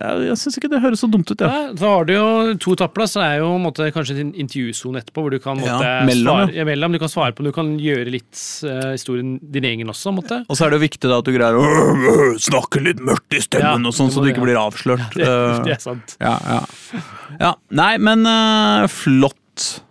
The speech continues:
Speaker 1: Da, eh, da synes jeg at vi, eh, trykker på tilfeldig side en gang til, ja.
Speaker 2: Ja, det synes jeg er god, godt forslag.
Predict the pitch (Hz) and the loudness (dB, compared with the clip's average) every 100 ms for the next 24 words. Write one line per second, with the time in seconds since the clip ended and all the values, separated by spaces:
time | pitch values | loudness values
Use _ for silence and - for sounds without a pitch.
0 | - 123 135 151 170 175 185 - - 139 | -8 0 2 4 4 4 2 0 -2 0
1 | 139 139 135 139 147 - 135 123 - 139 | 0 0 0 0 -2 -2 -4 -6 -4 -4
2 | 143 143 - - 143 139 139 135 139 - | -4 -4 -10 -8 -4 -2 0 0 -2 -4
3 | 143 - - 151 139 143 147 135 151 160 | -10 -8 -4 -2 -2 -2 0 0 0 2
4 | 240 294 269 - _ _ - 120 98 190 | 2 4 2 -2 _ _ -20 -12 -8 -6
5 | 170 233 202 254 214 214 190 214 196 190 | -6 -6 -6 -6 -4 -2 -4 -6 -6 -6
6 | 208 185 226 | -2 0 0